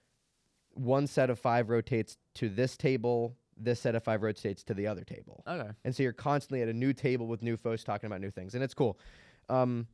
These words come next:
Speaker 1: <clears throat> and yeah, there was a little bit of common ground that was found at that table. I think I was at that table.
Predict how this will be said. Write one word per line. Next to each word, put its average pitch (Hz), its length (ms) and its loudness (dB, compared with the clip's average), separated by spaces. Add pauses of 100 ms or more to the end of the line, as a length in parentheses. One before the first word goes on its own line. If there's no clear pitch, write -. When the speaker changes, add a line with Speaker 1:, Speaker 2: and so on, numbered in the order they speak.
(220)
Speaker 1:
<clears throat> 135 300 -10
and 175 100 0
yeah, 202 140 6
there 208 100 10
was 226 140 6
a 202 40 4
little 196 200 4
bit 196 100 4
of 196 60 0
common 185 260 0
ground 180 220 0
that - 20 0
was 160 140 0
found 165 200 0
at 160 60 -6
that 156 160 -2
table. 160 400 -2
I 113 60 -8
think 196 240 -8
I - 40 -10
was 87 140 -12
at - 120 -20
that - 120 -20
table. - 360 -20